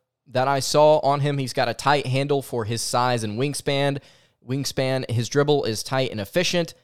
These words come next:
He has a really good change of direction. I not-, noted that as well. I mean, when you look at him trans-, transition, he's got really good patience, but also really, really good when it comes to changing direction quickly as well. Scouting report also notes that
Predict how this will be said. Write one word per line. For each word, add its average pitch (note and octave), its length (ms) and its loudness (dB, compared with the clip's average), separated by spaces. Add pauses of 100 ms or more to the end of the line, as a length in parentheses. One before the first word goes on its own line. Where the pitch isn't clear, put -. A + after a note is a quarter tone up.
(140)
He - 60 -16
has G#2 80 -10
a G#2 60 -6
really C3+ 240 2
good A#2+ 160 -2
change B2 200 -2
of G#2+ 100 -4
direction. G#2+ 380 -4
I G#2 80 -6
not-, G2+ 280 -6
noted A2 340 -6
that A2 180 -4
as F#2 160 -8
well. G#2+ 240 0
I G2 60 -2
mean, G2 200 -6
when G2+ 120 -6
you G#2 100 -6
look A2+ 160 -4
at A#2 60 -6
him G2+ 160 -8
trans-, G2+ 380 -8
transition, G#2 480 -6
he's G#2 100 -8
got G#2+ 240 -4
really A#2+ 180 -4
good G#2+ 160 -8
patience, C3 440 -8
but A#2 100 -10
also A2+ 380 -6 (300)
really, D3+ 500 0
really C3+ 200 0
good A#2+ 300 0
when A2 100 -4
it G#2 60 -10
comes A2+ 280 -4
to G#2+ 100 -8
changing G#2 340 -4
direction G#2 400 -6
quickly G#2+ 400 -4
as F2+ 160 -6
well. G#2 320 -2 (920)
Scouting D#3+ 340 2
report D3 260 4
also D3 240 4
notes C#3 380 4
that A#2+ 400 0